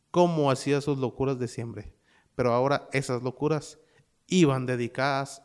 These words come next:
a papá. Eso fue realmente magnífico.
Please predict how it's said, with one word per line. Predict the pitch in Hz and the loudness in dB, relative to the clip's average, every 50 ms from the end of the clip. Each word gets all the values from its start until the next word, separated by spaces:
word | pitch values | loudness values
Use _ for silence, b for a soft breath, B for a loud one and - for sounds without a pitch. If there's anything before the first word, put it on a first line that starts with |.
| - | -14
a | - 101 98 - | -14 -12 -12 -10
papá. | - 107 - - 107 98 95 - - - _ _ _ _ _ _ _ _ _ _ _ _ _ _ _ _ _ _ _ _ _ | -10 -12 -10 -8 -8 -8 -8 -12 -20 -20 _ _ _ _ _ _ _ _ _ _ _ _ _ _ _ _ _ _ _ _ _
Eso | - - 135 131 123 - 127 | -6 -4 -2 -2 0 -2 -4
fue | - - 131 131 | -2 -2 -2 -2
realmente | 127 127 131 131 127 131 131 135 127 - - - - | 0 0 0 0 0 0 -2 -4 -6 -6 -10 -10 -8
magnífico. | 135 127 120 110 107 110 104 107 110 110 - 117 - - 117 - | -8 -6 -4 -4 -6 -6 -6 -8 -8 -10 -10 -14 -14 -16 -20 -20